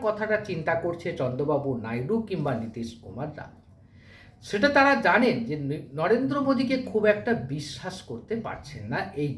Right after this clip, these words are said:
দুটি নেতা, নীতিশ কুমার কিংবা চন্দ্রবাবু নাইডু। কারণ নরেন্দ্র মোদী যে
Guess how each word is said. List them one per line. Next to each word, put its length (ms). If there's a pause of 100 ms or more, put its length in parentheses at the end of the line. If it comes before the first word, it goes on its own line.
দুটি 340
নেতা, 260 (320)
নীতিশ 420
কুমার 300 (180)
কিংবা 220
চন্দ্রবাবু 600
নাইডু। 340 (1200)
কারণ 460 (480)
নরেন্দ্র 640
মোদী 300
যে 460